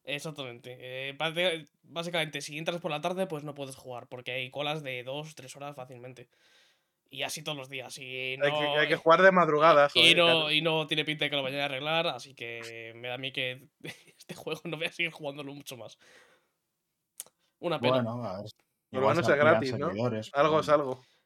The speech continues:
Speaker 1: No, el tema, han creado servidores nuevos y tal, pero no han liberado los que ya están creados, no han, no han aumentado los que ya est-, los que ya existen, entonces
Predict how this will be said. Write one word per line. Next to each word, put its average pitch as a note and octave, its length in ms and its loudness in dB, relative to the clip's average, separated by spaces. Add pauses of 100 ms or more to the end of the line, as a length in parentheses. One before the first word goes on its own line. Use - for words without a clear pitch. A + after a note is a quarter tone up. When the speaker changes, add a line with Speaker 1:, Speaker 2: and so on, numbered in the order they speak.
Speaker 1:
No, F#3+ 200 6
el F#3 240 6
tema, F3 220 2
han D#3+ 100 -6
creado F3 280 2
servidores E3 400 -2
nuevos E3+ 240 -2
y F3 60 -10
tal, F#3+ 260 0
pero C#3 440 -6
no C#3+ 220 -6
han D#3 120 -4
liberado D#3 420 -2
los D3+ 220 -8
que C#3 100 -20
ya C#3+ 100 -14
están D3 200 -16
creados, C3 400 -10
no C3+ 100 -12
han, C#3+ 120 -8
no D3 80 -6
han C#3+ 180 -4
aumentado C#3 500 -8
los C#3+ 120 -12
que C#3 100 -16
ya C3+ 80 -12
est-, - 160 -20 (260)
los C#3+ 140 -16
que C#3+ 80 -20
ya C#3+ 80 -10
existen, D3 320 -14
entonces C#3 400 -16